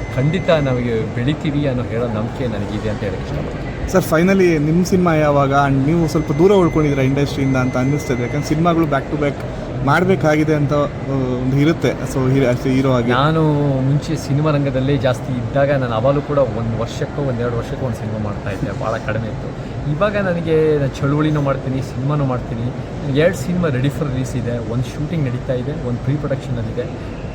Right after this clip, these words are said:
Speaker 1: ಇವತ್ತು ಒಂದು ಕತೆ ಬಂತು, ಬೇರೆ ಬೇರೆದೆಲ್ಲ ಮಾತುಕತೆ ನಡೀತಾ ಇರುತ್ತೆ. But ಮುಖ್ಯವಾಗಿ ನಾನು ಇನ್ನೊಂದು ಎರಡು ಸಿನಿಮಾ ತೆಲುಗು, ಕನ್ನಡದಲ್ಲಿ ಮಾಡ್ತಾ ಇದ್ದೆ, ಅದ್ರ ಮೇಲೆ ನನಗೆ ನಿರೀಕ್ಷೆ ಇದೆ. ಆ, ನಾನು ಅದು ಆದಷ್ಟು ಬೇಗ ಅದನ್ನು ಒಂದು ಆರು ತಿಂಗಳ ಒಳಗೆ ರಿಲೀಸ್ ಮಾಡ್ತೀನಿ. ರಿಲೀಸ್ ಮಾಡಿದಾಗ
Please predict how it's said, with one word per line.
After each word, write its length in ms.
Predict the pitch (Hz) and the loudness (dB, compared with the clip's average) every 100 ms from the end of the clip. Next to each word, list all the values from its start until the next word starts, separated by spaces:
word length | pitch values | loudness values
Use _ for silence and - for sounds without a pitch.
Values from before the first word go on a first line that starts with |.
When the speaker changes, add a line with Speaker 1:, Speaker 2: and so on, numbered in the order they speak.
| 175 | -4
Speaker 1:
ಇವತ್ತು 240 | 170 185 185 | -4 -2 -2
ಒಂದು 160 | 151 | -2
ಕತೆ 180 | 143 143 | 0 0
ಬಂತು, 220 | 139 151 | -2 -2
ಬೇರೆ 180 | 175 196 | -2 -2
ಬೇರೆದೆಲ್ಲ 300 | 185 185 185 | -4 -2 0
ಮಾತುಕತೆ 500 | 143 147 151 170 147 | 0 0 0 -2 0
ನಡೀತಾ 320 | 123 127 - | -2 -2 0
ಇರುತ್ತೆ. 300 | 139 123 - 139 120 - - | 0 0 -6 -8 -8 -8 -4
But 120 | 180 | -2
ಮುಖ್ಯವಾಗಿ 560 | 185 - 214 208 190 | -2 0 0 0 -2
ನಾನು 480 | 180 156 156 151 147 | -2 0 0 0 2
ಇನ್ನೊಂದು 300 | 143 143 131 | 2 2 2
ಎರಡು 220 | 131 170 | 4 2
ಸಿನಿಮಾ 480 | 151 - 160 175 180 | 0 -4 -2 0 -2
ತೆಲುಗು, 360 | - 143 170 196 | -2 -2 -2 -2
ಕನ್ನಡದಲ್ಲಿ 420 | 151 147 151 139 | -2 -2 -2 -2
ಮಾಡ್ತಾ 300 | 131 127 131 | -2 -2 -4
ಇದ್ದೆ, 160 | 143 143 | -2 -2
ಅದ್ರ 140 | 127 | -2
ಮೇಲೆ 140 | 139 | -4
ನನಗೆ 320 | 135 117 113 113 | -2 -4 -4 -4
ನಿರೀಕ್ಷೆ 340 | 131 - 143 | -6 -6 -6
ಇದೆ. 200 | 117 113 110 - - - 127 | -4 -6 -8 -10 -10 -8 -6
ಆ, 420 | 127 120 117 120 | -4 -2 -2 -2
ನಾನು 240 | 127 127 | 0 0
ಅದು 100 | 123 | 0
ಆದಷ್ಟು 360 | 123 147 175 160 | 0 -2 -4 -4
ಬೇಗ 340 | 123 156 185 | 0 0 2
ಅದನ್ನು 340 | 175 143 139 139 | 2 2 0 0
ಒಂದು 200 | 123 113 | 0 0
ಆರು 140 | 135 | -2
ತಿಂಗಳ 320 | - 160 135 | -2 -4 0
ಒಳಗೆ 220 | 120 143 143 | 0 0 -2
ರಿಲೀಸ್ 280 | 131 139 | -2 -4
ಮಾಡ್ತೀನಿ. 340 | 139 131 120 123 | -4 -6 -4 -4
ರಿಲೀಸ್ 220 | 160 - | -4 -2
ಮಾಡಿದಾಗ 420 | 127 143 165 160 | -2 0 -2 -2